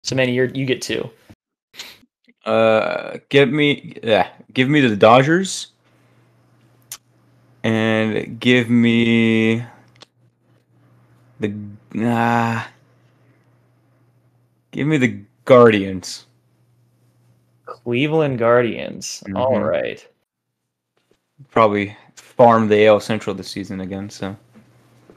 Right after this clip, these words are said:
Speaker 1: Um, I'm gonna go with the Tampa Bay Rays.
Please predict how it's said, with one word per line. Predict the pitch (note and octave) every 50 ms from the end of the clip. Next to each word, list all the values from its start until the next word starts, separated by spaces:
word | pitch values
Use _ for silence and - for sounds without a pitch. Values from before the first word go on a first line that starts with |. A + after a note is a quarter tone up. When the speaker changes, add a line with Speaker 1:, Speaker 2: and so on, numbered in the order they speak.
| _ _ _ _ _ _ _ _ _ _ _ _ -
Speaker 1:
Um, | C#3+ C#3 C#3 C3+ - -
I'm | C#3 D#3+ G3
gonna | A#3 A#3 G#3+
go | F3 F3+ F3 E3 E3 E3 D#3
with | D3 D3 C#3+ C3 B2
the | C3
Tampa | B2 - B2+ A2+ B2 G#2+
Bay | A2 G#2+
Rays. | G#2+ - C#2+ - - - - -